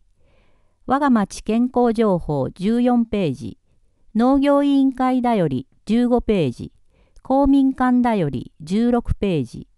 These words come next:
わらべの館だより。来島武彦記念館だより。十七ページ。林保館だより。十八ページ。人権作文。十九ページ。暮らしの情報。シリーズ防災。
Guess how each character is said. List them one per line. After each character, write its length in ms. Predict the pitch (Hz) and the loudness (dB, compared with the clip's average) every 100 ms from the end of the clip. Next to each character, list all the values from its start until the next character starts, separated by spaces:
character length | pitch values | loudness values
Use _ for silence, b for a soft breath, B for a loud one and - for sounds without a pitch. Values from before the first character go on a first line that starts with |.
| _ _ _ _ | _ _ _ _
わ 120 | - 214 | -2 0
ら 80 | 254 | 2
べ 120 | 277 | 2
の 120 | 269 | 2
館 420 | 254 247 254 247 | 2 0 -2 0
だ 140 | 233 226 | 0 0
よ 140 | 165 | 0
り。 220 | 127 - - _ - | -2 -8 -16 _ -12
来 200 | - 254 | -2 -2
島 280 | 285 262 262 | 0 2 2
武 260 | 254 254 233 | 0 -2 -4
彦 240 | - 233 | -2 -2
記 140 | - | 0
念 260 | 226 240 240 | 0 0 0
館 260 | 226 226 220 | 0 -2 0
だ 140 | 208 | 0
よ 140 | 175 | -2
り。 200 | 131 117 - - | -2 -8 -12 -10
十 280 | 165 226 240 | -2 0 2
七 240 | 233 226 | 2 0
ペ 220 | - 202 | 0 0
ー 60 | 143 | 0
ジ。 200 | 113 - _ _ _ _ _ 185 | -4 -12 _ _ _ _ _ -2
林 220 | 233 262 | 0 2
保 100 | 277 | 0
館 280 | 269 269 262 | 2 2 4
だ 140 | 254 | 4
よ 120 | 214 147 | 2 0
り。 200 | 123 - | -4 -10
十 280 | 160 196 247 | -6 0 0
八 280 | 226 220 - | 0 -4 -4
ペ 200 | - 175 | -2 -2
ー 80 | 127 | -2
ジ。 240 | - - _ _ _ - _ _ | -8 -16 _ _ _ -20 _ _
人 260 | 170 247 285 | -2 0 0
権 240 | 277 277 | 2 2
作 320 | 262 254 - | 2 -2 -2
文。 320 | 147 123 - - _ | -2 -2 -4 -12 _
十 280 | 175 202 247 | -4 0 0
九 240 | - 247 240 | 2 0 0
ペ 280 | - 185 | 0 0
ー 60 | 131 | -2
ジ。 260 | 127 - 165 _ _ _ _ _ _ _ | -4 -12 -14 _ _ _ _ _ _ _
暮 160 | 226 262 | 0 0
ら 80 | |
し 120 | 262 254 | 0 2
の 160 | 247 | 2
情 260 | 226 214 214 | 2 2 2
報。 380 | 202 196 185 - - _ _ _ _ b b | 0 0 -2 -4 -16 _ _ _ _ b b
シ 200 | - 240 | -6 -2
リ 180 | 285 277 | 2 0
ー 20 | |
ズ 120 | 185 | 0
防 220 | 156 165 165 | -2 0 -2
災。 440 | - 151 143 135 | -4 -6 -6 -8